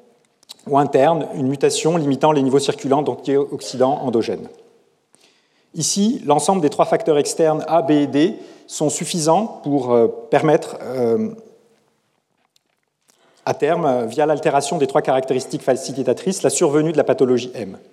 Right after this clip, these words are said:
On voit aussi que le facteur C est, euh, substituable à B et D, euh, ce qui, en d'autres termes, que B, C et D sont des causes non nécessaires de la maladie.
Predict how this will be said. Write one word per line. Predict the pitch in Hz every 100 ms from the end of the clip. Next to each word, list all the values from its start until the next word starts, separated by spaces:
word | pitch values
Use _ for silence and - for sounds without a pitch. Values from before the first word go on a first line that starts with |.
| _ _ _ - _ _ _ _ _
On | 143
voit | 156
aussi | 160 208
que | 175
le |
facteur | - 147 160 -
C | - 165 233 - - - - _ _ _ -
est, | 143 147 -
euh, | 139 127 131
substituable | - 156 - 160 180 170 135 - -
à | 135
B | 120
et | 147 147 131
D, | 110 139 - - - - _ _ _ _ _ _ _ _ _ _ _ _ _ _ -
euh, | 139 120 117
ce | - 160
qui, | 165 - 175 170 - - _ _ _ _ _ _ _ _ _ _ _ _ _ _ - -
en | 139
d'autres | 147 143
termes, | 190 185
que |
B, | 131 165
C | - 196
et | 160 131
D | 156 185
sont | - 156
des | 135
causes | 196 175 170 160
non | 156 185
nécessaires | 165 147 - 147
de | 135
la | 127
maladie. | 120 110 -